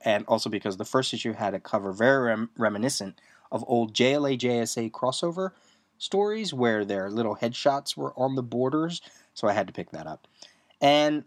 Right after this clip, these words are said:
Justice League of America by Brian Hitch, number two, is out today, and I read issue one and actually enjoyed it, and the cliffhanger got me, so I'm, I'm,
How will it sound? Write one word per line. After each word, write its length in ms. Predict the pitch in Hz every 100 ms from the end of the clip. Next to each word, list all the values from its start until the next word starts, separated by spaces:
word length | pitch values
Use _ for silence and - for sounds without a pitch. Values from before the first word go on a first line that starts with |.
| -
Justice 360 | 139 160 - -
League 220 | 220 190
of 80 | 165
America 500 | 156 160 208 151 101
by 140 | 104
Brian 460 | 104 120 131 131 123
Hitch, 480 | 110 139 - - -
number 240 | 104 101
two, 380 | - - 175 120
is 120 | 98
out 220 | 92 -
today, 440 | - 117 - - -
and 400 | - 104 98 95
I 260 | 104 101 95
read 300 | - 107 107 107
issue 280 | 107 -
one 320 | 98 107 104 98
and 100 | 98
actually 500 | 98 - 98 92 98
enjoyed 460 | 196 185 214 151
it, 180 | 104 92 - - - - -
and 240 | 104 101
the 60 | 101
cliffhanger 760 | - 175 - 104 92 90 87 - _ _ _ - _
got 280 | 139 143 -
me, 200 | 101 -
so 260 | - - 101
I'm, 240 | 98 98 -
I'm, 200 | 101 101